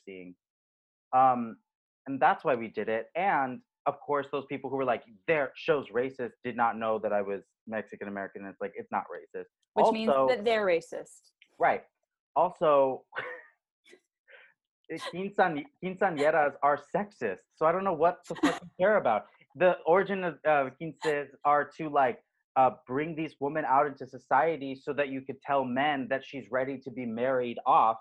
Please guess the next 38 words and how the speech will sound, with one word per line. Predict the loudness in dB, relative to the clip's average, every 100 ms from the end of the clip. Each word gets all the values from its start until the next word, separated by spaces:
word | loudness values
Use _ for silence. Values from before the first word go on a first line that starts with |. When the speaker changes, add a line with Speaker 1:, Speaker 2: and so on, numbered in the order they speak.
| _
Speaker 1:
because, | -16 -4 -2 -2 -6 _ _ _ _ _ _ -20 -2
um, | 2 2 0 -6
and | -6 -6 -10
these | -12 -10
were, | -4
like, | -4 -4 -6
fifteen-year-old | -10 -10 -12 -6 0 2 2 0
girls, | 0 2 0 -4 _ -14
you | -8
know? | -4 -6 -8 _ _ -2
Speaker 2:
Child | -2
Speaker 1:
Like, | -2
Speaker 2:
bride. | -2
Speaker 1:
come | 0
on, | 0 0
Speaker 2:
I |
love | -2
Speaker 1:
it's, | -4
Speaker 2:
it. | -8 _ -6
Speaker 1:
you're | -2
basically | -2 -4 -6 -8
just | -6 -8 -8 0
selling | 2 2 0
off | 0 -2 -2
your | -4
daughter, | 0 2 0 -4 -6 -10 _ _ _ _ -12
usually | -12 -10 -8 -6
because | -8 -2 -2 0 -6 _
you | -14 -10
couldn't | -8
afford | -8 -4 -4
to | -6 -14 -14 -2
have | -2 -2
her | -10
there, | -10 -12
you | -10 -8
know? | -8 -8
It, | -12